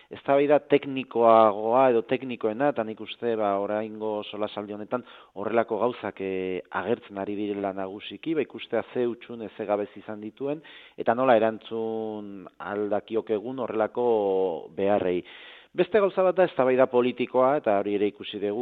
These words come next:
komunikabideetan, ba, nolabait ere, ba, alderdi bakoitzak bere eremura eraman nahi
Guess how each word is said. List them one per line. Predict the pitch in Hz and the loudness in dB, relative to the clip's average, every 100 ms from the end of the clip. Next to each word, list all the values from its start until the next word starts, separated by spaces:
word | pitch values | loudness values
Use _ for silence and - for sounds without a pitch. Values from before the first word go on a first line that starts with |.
| 110 | -8
komunikabideetan, | 98 101 107 120 113 123 127 127 135 156 160 | -10 -10 -8 -4 -4 -2 -4 -4 -2 -4 -4
ba, | 101 92 92 95 | -6 -6 -10 -10
nolabait | 98 101 98 98 98 | -6 -2 0 -2 -2
ere, | 104 110 | -2 0
ba, | 95 | -2
alderdi | 95 98 98 | -2 -6 -6
bakoitzak | 101 95 104 - 107 | -6 -6 -8 -8 -6
bere | 101 101 | -2 -2
eremura | 98 101 98 113 101 - - - | -2 -4 -4 0 0 -2 -20 -10
eraman | 92 104 104 98 101 | -4 -2 -2 -6 -6
nahi | 101 98 | -6 -6